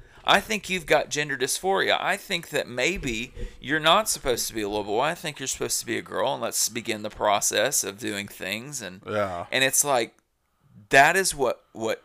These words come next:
Speaker 1: scares me the most out of all of this. And, and there's studies coming out about depression and things like that. And I'm like,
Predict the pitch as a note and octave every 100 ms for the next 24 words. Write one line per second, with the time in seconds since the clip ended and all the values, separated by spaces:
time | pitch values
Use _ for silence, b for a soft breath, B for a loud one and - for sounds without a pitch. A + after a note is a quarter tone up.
0 | - - - A#2 A#2 A2+ A2 G#2 F#2 F2+
1 | F2+ G#2 - A2+ G2 F#2 F#2 G2+ B2+ E3
2 | F#3+ - - - _ _ _ _ _ -
3 | B2+ B2 - A#2+ A#2+ A2 F#2 - G2 G2+
4 | F#2+ - - - A#2+ A#2+ A#2 - F#3 F#2+
5 | F#2 F2+ E2+ E2+ E2+ D#2+ - - A2+ A2
6 | - G2+ F#2 F#2+ G#2 G2+ G2 F#2+ - G#2+
7 | G2+ F2+ - G#2+ G2+